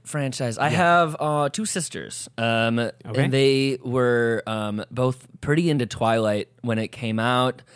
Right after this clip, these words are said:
Speaker 1: Uh, and when it came out, I was in middle school, and as a middle school boy, I was like, <laughs> "Twilight sucked," mm, that kind of thing.
Speaker 2: Yeah,
Speaker 1: But
Speaker 2: yeah.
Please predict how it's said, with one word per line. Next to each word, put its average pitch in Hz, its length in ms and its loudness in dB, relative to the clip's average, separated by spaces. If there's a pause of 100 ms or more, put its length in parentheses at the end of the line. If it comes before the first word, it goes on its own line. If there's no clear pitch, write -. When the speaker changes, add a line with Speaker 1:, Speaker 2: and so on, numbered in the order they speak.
(260)
Speaker 1:
Uh, 131 420 4
and 180 220 0
when 214 120 2
it 240 60 0
came 220 180 0
out, 214 120 4
I 190 120 0
was 208 180 0
in 208 100 -2
middle 208 240 0
school, 196 520 0
and 156 160 2
as 160 160 0
a 160 180 2
middle 151 240 0
school 175 260 -2
boy, 156 240 4
I 151 40 2
was 135 120 -4
like, 247 400 0
<laughs> - 0 -
"Twilight 214 440 0
sucked," - 480 -8
mm, 165 480 -4
that 135 200 0
kind 139 180 0
of 127 100 -2
thing. 135 260 2
Speaker 2:
Yeah, - 60 2
Speaker 1:
But 123 180 2
Speaker 2:
yeah. 98 60 -16